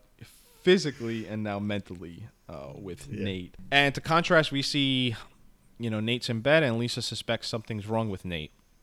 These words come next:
Speaker 1: She could just sort of feel it.
Speaker 2: Yeah.
Speaker 1: And basically, with some light questioning, Nate breaks down and cries. Um, whether it's the A V M or the lack of interest from Brenda, Nate just balls out in Lisa's lap,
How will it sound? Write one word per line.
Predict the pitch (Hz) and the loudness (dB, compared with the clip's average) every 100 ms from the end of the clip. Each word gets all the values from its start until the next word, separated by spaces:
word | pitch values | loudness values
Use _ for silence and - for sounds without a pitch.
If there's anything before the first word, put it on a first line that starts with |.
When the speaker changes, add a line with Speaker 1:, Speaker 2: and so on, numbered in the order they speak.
| _ _ _ _ _ _ - | _ _ _ _ _ _ -12
Speaker 1:
She | - | -10
could | 107 | -6
just | 101 101 | -4 -4
sort | 110 92 | -4 -8
of | |
feel | - 123 117 | -6 -2 -2
it. | 87 | -4
Speaker 2:
Yeah. | - - - - - - _ | -8 -20 -20 -20 -20 -20 _
Speaker 1:
And | 110 113 117 117 107 - | 0 2 2 0 -4 0
basically, | 160 175 214 156 | 2 2 2 2
with | 143 | 2
some | 127 113 | 0 -2
light | 110 120 - | 0 -2 -2
questioning, | 117 117 - 98 90 95 | -4 -2 -4 -6 -4 -4
Nate | 95 - | -4 -4
breaks | 98 - | -8 -6
down | - 101 101 | -4 -4 -4
and | 92 | -6
cries. | - 139 117 65 - - - - - - - | -4 -2 -2 -6 -14 -18 -20 -20 -18 -18 -12
Um, | 69 71 58 - - - - | -8 -6 -6 -12 -20 -20 -12
whether | 131 135 151 151 | 6 10 12 10
it's | 143 | 8
the | - 139 | 4 6
A | 139 | 6
V | 147 170 | 6 6
M | 170 160 | 6 6
or | 135 | 4
the | 120 | 4
lack | 117 127 | 4 2
of | 117 123 | 2 -2
interest | 127 123 | 0 -2
from | - 110 | -2 0
Brenda, | 127 135 135 131 131 - - - - | 0 4 4 4 0 -6 -20 -10 4
Nate | 135 135 | 6 6
just | 123 123 - - - - | 6 4 4 -2 -12 -20
balls | 110 131 110 104 | 2 6 6 6
out | 104 90 80 - - | 2 0 -2 -10 -12
in | 98 92 | -6 -6
Lisa's | 90 78 85 | -6 -8 -8
lap, | 80 76 | -8 -8